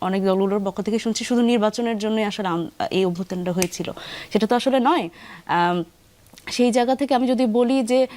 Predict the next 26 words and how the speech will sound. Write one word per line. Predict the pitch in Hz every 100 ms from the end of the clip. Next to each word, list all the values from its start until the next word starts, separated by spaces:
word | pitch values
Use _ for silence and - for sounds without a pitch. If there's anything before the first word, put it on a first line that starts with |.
| 208
এই | 196 269
যে | 277
একটা | 285
সংস্কার, | 285 233 226 - - 156
সেটা | 202 226
তো | 285
আসলে | 285
সকল | 294 285 285 370
রাজনৈতিক | 302 240 214 208 190
দলের | 190 190 - -
চাবা-, | 220 196 196
চাওয়ার | 196 202 202 -
কথা | 202 202
ছিল, | - 170 - - -
এবং | 202 226 202
মানুষের | 208 233 285 262
মধ্যেও | 220 190 262
কিন্তু | 262 -
সেই | 220
আকাঙ্ক্ষা | 180 180 180 -
আনা। | 151 - - - 214
আমরা | 180 202
বিভিন্ন | 196 226 269 262
সময়, | 262 - 214 214 247 277 - 226
আহ, | - 175 170 - -
যেই | 175 196